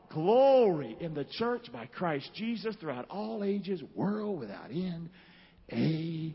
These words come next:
Say it with me. One, two, three. Merry Christmas. Let's praise the Lord for his word this morning. Amen. Praise the Lord.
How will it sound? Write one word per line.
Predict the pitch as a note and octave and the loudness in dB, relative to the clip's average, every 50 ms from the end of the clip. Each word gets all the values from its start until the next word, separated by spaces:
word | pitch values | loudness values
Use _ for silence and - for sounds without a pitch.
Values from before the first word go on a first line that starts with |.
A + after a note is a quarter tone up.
| - - - _ - - - _ - _ _ _ _ - - - - B2 - - - - - - - - | -10 -18 -20 _ -20 -20 -20 _ -20 _ _ _ _ -4 0 4 4 4 2 2 -6 -12 -14 -14 -16 -4
Say | - G#3+ A3 | 2 2 2
it | G#3 - | 4 4
with | E3+ C#3+ | 2 2
me. | B2+ B2 | 2 2
One, | B2 D#3+ G#3 G#3+ | 4 4 4 4
two, | G#3 - G#3+ G#3+ | 4 4 2 2
three. | G#3 G3+ G#3 A3 A3+ B3+ C4+ - - - - - - - - - - - F#2 F2+ | 2 4 6 6 6 6 4 -2 -6 -12 -18 -18 -20 -20 -20 -20 -20 -18 -12 -6
Merry | - B2 D3 D#3 D3+ D3 C#3 B2+ A#2+ A2+ A2 A2 A2+ A#2 B2+ C#3+ - - - - - - - - | -2 0 2 2 2 0 -2 -2 -4 -4 -4 -2 0 0 0 0 -4 -10 -14 -14 -12 -10 -4 -2
Christmas. | D3 C#3+ C#3 - - - - - - - - - - - | -2 -2 -2 -2 -8 -12 -12 -12 -12 -12 -12 -14 -6 -2
Let's | - A#3+ - | -2 -2 2
praise | - G#3+ G#3+ G3+ G3+ | 6 8 8 10 10
the | G3+ | 12
Lord | F#3+ F3+ E3+ E3 | 12 12 12 12
for | - F3+ E3 | 10 8 8
his | D#3 - | 10 12
word | D3 D#3+ D#3+ D3+ D3+ | 12 12 12 12 12
this | D3 C#3 - | 10 6 10
morning. | D3+ D3+ D3 C#3+ D3 | 10 10 10 12 12
Amen. | E3 F3 F#3 G3+ G3+ F3+ D#3+ | 10 10 12 8 6 6 8
Praise | - F#3+ G#3 G3+ - | 10 10 10 12 12
the | A3+ | 12
Lord. | G3+ F#3+ F3 C3+ G2+ | 12 12 12 10 8